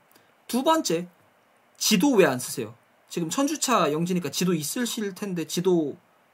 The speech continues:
채용하시면 됩니다. 지도 채용하시고, 기습 안 당하면은 날먹이고, 정찰해서 함정 알-, 안 밟고 동선 파악하고 좋고요.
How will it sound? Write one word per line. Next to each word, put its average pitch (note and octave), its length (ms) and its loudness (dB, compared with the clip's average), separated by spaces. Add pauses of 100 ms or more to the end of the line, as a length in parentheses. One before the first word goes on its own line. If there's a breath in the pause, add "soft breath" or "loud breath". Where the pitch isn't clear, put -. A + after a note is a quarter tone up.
(200)
채용하시면 A3+ 600 0
됩니다. C#3+ 560 -6
지도 C#3 240 -8
채용하시고, F3 640 -8 (1080 soft breath)
기습 A#3 340 2
안 F3+ 180 4
당하면은 F#3+ 880 0 (140)
날먹이고, C#3+ 800 -2 (180)
정찰해서 F#3 580 -2
함정 A#3 360 0
알-, C#3 260 -4
안 D#3+ 160 -4
밟고 E3 380 -4
동선 F3+ 400 -2
파악하고 F3+ 400 -4
좋고요. D3+ 480 -8